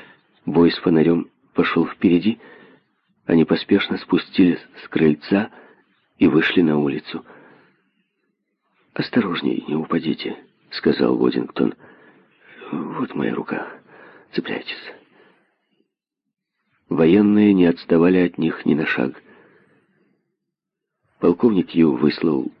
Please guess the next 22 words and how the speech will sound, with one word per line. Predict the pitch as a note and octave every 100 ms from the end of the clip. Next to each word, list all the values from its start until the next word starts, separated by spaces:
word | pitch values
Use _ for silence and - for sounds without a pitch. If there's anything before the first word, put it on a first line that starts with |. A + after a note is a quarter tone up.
| -
паланкины. | C#2+ C#2 A#1 G2 D#2 - _ - _ _ _ _ _ _ _ _ _ _
Они | C3 A2+
ждут | E2 - D2+
на | D#2
том | - B1+
берегу. | C#2 C2 D2 C#2 - _ _ _ _ _ _ _ _ _ _ _ _ _ _ _ _ _ _ _ _ _ _ _ _ _ _ _
Они | - E2+
быстро | G2+ G#2+ -
спустились | G#2 - E2+ - F2 D#2
к | -
реке. | E2+ - D2+ D2 - _ _ _ _ _ _ _ _ _ - _ _ _ _ _ _ _ _ _
Китти | - G#2+ - - - G2 - _ _ _ _ _ _
не | A2+ B2
могла | A#2+ A2+ G#2+ D#2
заставить | G2 F#2+ - F2+ G#2 -
себя | - G#2+ G2+
задать | F#2 G2+ -
вопрос, | G2+ - G#2+ -
мучительно | G#2 - - - A2
стучавший | - A#2 - G#2+ - A2+
в |
мозгу. | G#2 G#2 - E2+